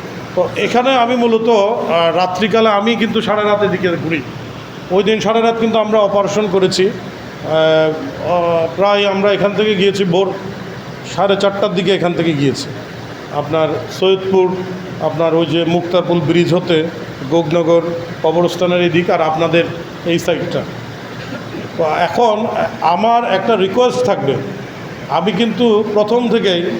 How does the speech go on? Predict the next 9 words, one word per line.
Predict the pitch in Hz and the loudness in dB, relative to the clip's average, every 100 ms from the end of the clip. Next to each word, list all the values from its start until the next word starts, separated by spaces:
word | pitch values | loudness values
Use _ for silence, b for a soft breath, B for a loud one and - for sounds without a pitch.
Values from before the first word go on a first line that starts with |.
| - - - - | -8 -10 -10 -4
মাদকের | 160 185 208 214 | -2 0 2 0
সাথে | 214 214 208 | 0 0 2
আমি | 202 | 2
যুদ্ধ | 175 190 151 190 | 2 0 2 2
শুরু | 190 175 | 2 2
করেছি। | 160 151 156 151 - - - - - | 2 2 -2 -4 -6 -12 -12 -12 -6
তো | 147 | -2
আমি | 151 185 226 226 | 0 2 2 2
চাই | 214 202 233 | 2 2 2